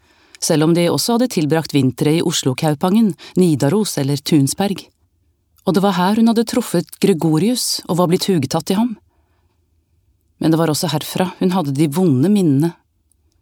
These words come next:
Kometen som varslet hertug Skules død, frykten for far da kampene raste i Oslo,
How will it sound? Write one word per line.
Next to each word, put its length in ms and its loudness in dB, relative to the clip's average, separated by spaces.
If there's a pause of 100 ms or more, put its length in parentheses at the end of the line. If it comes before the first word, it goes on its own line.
(300)
Kometen 680 0
som 200 -2
varslet 440 -4
hertug 320 -4
Skules 560 -2
død, 280 -2 (640)
frykten 480 0
for 180 0
far 320 0 (460)
da 80 0
kampene 520 2
raste 400 -2
i 40 -2
Oslo, 340 -4